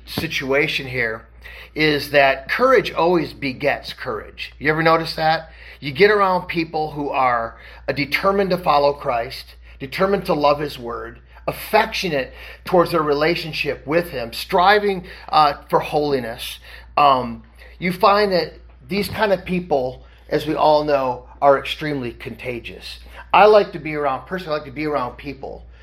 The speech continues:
who are courageous. I like to be around people who want to follow hard after Christ and not after the world. I mean, Proverbs gives us many warnings, doesn't it? Uh, that you become the people that you,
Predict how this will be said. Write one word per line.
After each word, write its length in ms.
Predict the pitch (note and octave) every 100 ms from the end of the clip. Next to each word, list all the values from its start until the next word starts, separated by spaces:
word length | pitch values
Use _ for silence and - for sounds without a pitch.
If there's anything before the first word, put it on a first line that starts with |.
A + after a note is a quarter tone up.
| -
who 140 | -
are 180 | C3+ A#2+
courageous. 720 | - B2 G#2+ G#2 - - - - - -
I 40 |
like 140 | C3+ C#3
to 80 |
be 120 | C#3 C#3+
around 320 | C#3+ C3+ C3+
people 440 | D3+ C#3 D3 C#3 - -
who 500 | - D#3+ D3+ D3 C3+ - -
want 340 | C3+ D#3 D3
to 60 | -
follow 280 | D#3 D3+ C#3+
hard 460 | - D3+ D#3 D#3 - - -
after 320 | D3+ D#3 F3
Christ 680 | - F3 E3 A#2 - - - - - - - -
and 140 | C3
not 180 | C#3 C#3
after 320 | C#3+ C#3 D3+
the 100 | C#3+
world. 380 | C#3+ D#3 D3+ A#2+
I 40 | A#2+
mean, 140 | B2+
Proverbs 540 | - D#3 E3+ E3+ B2
gives 220 | - D#3 C3+
us 140 | C3+
many 240 | C3+ D3+
warnings, 480 | D3 C3+ C#3+ A#2+ -
doesn't 300 | - B2+ B2+
it? 160 | D#3+ E3 - - - -
Uh, 360 | B2 B2 A#2 - - -
that 120 | C#3
you 120 | E3
become 400 | F3 F3 G3 F3+
the 80 | D#3+
people 300 | E3 D#3+ D3+
that 200 | D3 -
you, 300 | D#3 D3+